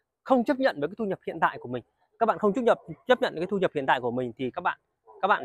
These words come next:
sẽ, à, bước ra và các bạn, à, à, khởi nghiệp, đó là một điều rất là tốt, rất là tuyệt vời. Nhưng mà các bạn phải trả giá cho cái sự thất bại, bạn phải vật lộn với cuộc sống rất là nhiều, thậm chí là phá sản lên, phá sản xuống, à, mở kinh doanh ra xong là đi làm, à,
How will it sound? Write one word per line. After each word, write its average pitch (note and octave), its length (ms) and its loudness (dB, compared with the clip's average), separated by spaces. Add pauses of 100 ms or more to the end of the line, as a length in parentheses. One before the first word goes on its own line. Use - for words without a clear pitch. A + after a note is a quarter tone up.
sẽ, F#3+ 200 -4 (440)
à, D#3 240 -6
bước A3+ 200 4
ra F3+ 240 -2
và D3 120 -14
các F3 60 -8
bạn, F#3+ 180 -4
à, A2+ 320 -8 (140)
à, A2+ 120 -12 (280)
khởi C#3+ 160 0
nghiệp, C3+ 180 0 (100)
đó D3 120 -2
là G#3+ 80 -2
một C3+ 140 -6
điều C3 260 -2 (240)
rất E3+ 160 2
là F#3+ 60 4
tốt, A3 200 0
rất G#3 100 -6
là F3+ 140 -4
tuyệt B2+ 160 -12
vời. B2 180 2 (260)
Nhưng G#3+ 160 2
mà F3+ 80 2
các F3+ 120 -2
bạn F#3 200 -6
phải - 180 -14
trả - 200 -10
giá C#3 320 -4
cho F#3 60 -6
cái F3+ 100 -6
sự - 260 -8
thất A3+ 100 -6
bại, F#3+ 240 2 (260)
bạn F3+ 200 -6
phải A2+ 200 0 (240)
vật D#3+ 220 -2
lộn E3+ 260 2
với C#3 120 -2
cuộc C#3 160 -8
sống C#3 300 -4
rất A#3 120 -2
là G3 60 2
nhiều, B2+ 220 0 (280)
thậm F3+ 120 -6
chí F3+ 160 -2
là G#3 100 2
phá E3 220 -8
sản F3+ 240 -6 (120)
lên, F3 240 2
phá F3 100 -10
sản D3 180 -2
xuống, C#3 220 -2 (300)
à, C#3 120 2 (280)
mở D#3 180 8
kinh G3 120 4
doanh F#3+ 180 4
ra F3 160 8
xong E3+ 140 0
là C3+ 100 4
đi F#3+ 160 6
làm, C3+ 320 2
à, C3 220 0